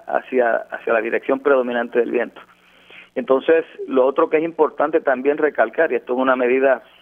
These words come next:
sumamente sencilla que en raras ocasiones uno las ve aplicadas en escuelas o en viviendas inclusive, es que las ventanas deben ser ventanas operables. Eso parece que <laughs> yo, yo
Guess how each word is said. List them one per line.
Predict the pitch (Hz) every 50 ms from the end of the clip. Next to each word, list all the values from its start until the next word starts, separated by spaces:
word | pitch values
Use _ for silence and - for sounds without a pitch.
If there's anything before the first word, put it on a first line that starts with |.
| - - - - -
sumamente | - 139 143 143 135 139 143 139 135 143
sencilla | 131 - 127 120 - - - 156 156 151 139
que | - - - 107 - -
en | - 131 131 127
raras | 127 127 123 135 143 156 156 151 139 131
ocasiones | 135 127 - 123 - - - 139 139 135 123
uno | 127 123 131 127
las | 131 127 127
ve | 127 123 123
aplicadas | - 131 123 113 - 127 120 123 123 127 -
en | 127 123 117
escuelas | 107 - - - 135 131 135 143 143 - - -
o | - 135 131
en | 127 127
viviendas | 131 127 120 135 135 143 143 135 127
inclusive, | 123 120 117 - 123 123 - 175 165 143 123 - - _ _ - _ _ _ - - - - - - - - - _ -
es | - 147
que | - 160
las | 165 170
ventanas | 170 175 160 147 - 170 175 175 170 165 135
deben | 123 131 123 135 147 139
ser | - 147 156
ventanas | 175 160 143 - 127 131 143 147
operables. | 151 - - 151 135 123 131 147 151 131 110 110
Eso | 117 - - - - 131 - - - - - _ _ _ _
parece | - - - - 127 - -
que | - - - - - - - -
<laughs> | - - - - - -
yo, | - - - - - - - - -
yo | - - 76